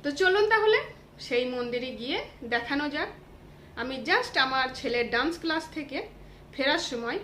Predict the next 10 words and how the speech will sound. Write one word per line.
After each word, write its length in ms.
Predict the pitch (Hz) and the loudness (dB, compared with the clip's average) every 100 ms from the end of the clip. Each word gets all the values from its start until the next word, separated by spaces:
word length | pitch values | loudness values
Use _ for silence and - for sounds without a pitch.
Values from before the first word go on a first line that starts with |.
| - - | -10 -18
সন্ধে 420 | - 277 285 311 | -6 -2 0 0
লাগার 360 | 302 240 254 269 359 | 0 0 0 0 -2
একটু 220 | - 370 | -4 -2
আগে 300 | 226 196 294 - - - - - | -2 -2 -6 -8 -18 -20 -20 -10
আমি 220 | - 247 247 202 | -6 -4 -4 -6
গিয়ে 240 | 226 285 427 - - - - - - - - | -4 -2 -2 -6 -18 -20 -20 -20 -20 -20 -4
কিছু 200 | 330 330 370 269 | -2 2 2 0
ভিডিও 300 | 240 247 269 | -4 0 0
আমি 180 | 269 294 | 0 0
করে 160 | 240 233 | 0 2